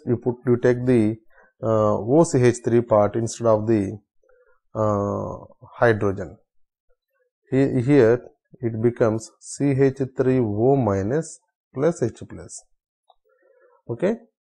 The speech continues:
So don't think that again O H minus comes and methyl groups goes and they adds there, because I am just comparing the water molecule in this one, so that it should not, uh, take like this.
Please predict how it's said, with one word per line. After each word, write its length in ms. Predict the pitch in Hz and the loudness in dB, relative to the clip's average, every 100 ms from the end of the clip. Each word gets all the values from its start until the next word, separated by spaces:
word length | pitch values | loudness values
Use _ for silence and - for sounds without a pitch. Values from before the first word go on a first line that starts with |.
| _ _ | _ _
So 120 | - | -4
don't 340 | 117 131 143 135 | 2 4 4 2
think 180 | 131 123 | 0 2
that 140 | 123 | 2
again 220 | 117 120 | 4 2
O 160 | 113 110 | 2 2
H 220 | 113 110 | 0 -2
minus 320 | 110 107 110 | -2 0 -2
comes 300 | - 110 107 | -4 -8 -4
and 140 | 113 104 | -4 -2
methyl 300 | 104 110 104 | -2 -2 -2
groups 300 | 107 107 - | -2 -4 -4
goes 280 | 104 104 107 | -4 -4 -4
and 220 | 101 98 | -6 -4
they 60 | |
adds 280 | 104 104 98 | -2 -4 -4
there, 180 | - 90 - _ _ _ - | -10 -12 -16 _ _ _ -10
because 240 | 120 117 | -2 2
I 100 | 113 | 2
am 120 | 107 | 2
just 220 | 113 - | -2 -4
comparing 440 | - 104 110 104 104 | -2 0 2 2 2
the 60 | 104 | 2
water 280 | 104 101 | 2 0
molecule 360 | 104 101 98 104 | -2 -2 -2 -4
in 120 | 101 | -4
this 180 | 101 - | -6 -6
one, 160 | 160 190 | -8 -8
so 160 | _ 107 | _ -4
that 140 | 104 | -4
it 60 | 104 | -6
should 200 | - 110 | -10 -6
not, 300 | 110 117 120 | -2 -4 -2
uh, 120 | 117 104 | -6 -4
take 180 | 107 101 | -4 -4
like 240 | 104 95 90 | -4 -6 -8
this. 180 | 92 | -12